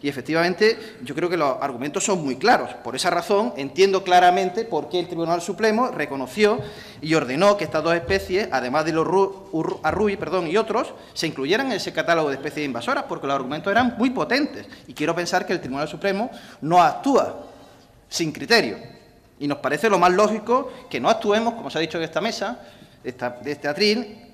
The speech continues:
contra una sentencia del Tribunal Supremo, de una sentencia firme, judicial. Me pregunto, ¿para qué sirve el ordenamiento jurídico? ¿Para qué sirve la separación de poderes?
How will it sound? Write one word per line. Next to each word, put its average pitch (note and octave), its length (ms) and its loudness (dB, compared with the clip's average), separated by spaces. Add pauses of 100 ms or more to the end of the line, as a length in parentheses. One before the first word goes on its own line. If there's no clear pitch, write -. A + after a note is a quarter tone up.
(100)
contra E3+ 280 -2
una A#3+ 100 2
sentencia G3+ 600 0
del D3+ 260 0
Tribunal B2+ 340 -4
Supremo, G3 540 0
de C3 60 -8
una E3 140 -2
sentencia E3+ 440 -4
firme, G#3 340 0
judicial. B2 600 -2 (420)
Me C#3+ 140 -2
pregunto, G#3+ 560 2 (160)
¿para - 180 -2
qué F3+ 80 0
sirve C#4+ 240 2
el F#3+ 60 6
ordenamiento D#3+ 480 -2
jurídico? F#3+ 440 0
¿Para D3+ 200 2
qué F3 100 -2
sirve C4+ 260 0
la F#3 100 2
separación E3 460 0
de D#3 100 -4
poderes? D#3 420 0